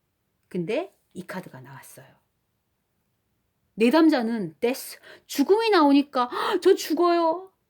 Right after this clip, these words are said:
하는 수밖에 없겠죠. 그쵸? 죽음이니까 당연히 자기가 죽는 줄 알았겠지. 근데 제가 뭐라 그랬어요? 다급히? "아니요. 삽니다. 이건 죽음 카드가 아니에요. 부활 카드예요. 사는 카드입니다." 라고 얘기해서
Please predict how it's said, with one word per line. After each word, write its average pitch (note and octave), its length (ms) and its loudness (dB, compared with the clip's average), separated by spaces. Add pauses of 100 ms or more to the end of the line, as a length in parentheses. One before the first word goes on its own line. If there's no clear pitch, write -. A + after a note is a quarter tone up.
하는 A4 340 -2
수밖에 D4 400 -4
없겠죠. A#3 340 -4
그쵸? F#3+ 640 -10 (100)
죽음이니까 C#4 600 4
당연히 A3+ 260 -4
자기가 F#3+ 300 -8
죽는 C4 320 6
줄 A#3+ 100 -2
알았겠지. D#3 800 -12 (540)
근데 D4 140 0
제가 C4+ 180 2
뭐라 C4 180 4
그랬어요? G3 240 -2
다급히? - 640 -6
"아니요. C#4+ 460 4 (260)
삽니다. G#4+ 680 -6 (180)
이건 C4 240 2
죽음 D#4 340 2
카드가 D4 400 -2
아니에요. A3+ 320 2
부활 D#4+ 420 2
카드예요. A3+ 540 -2 (320)
사는 A#4 420 0
카드입니다." A#3 640 0
라고 G#3 460 -2
얘기해서 G3+ 560 -4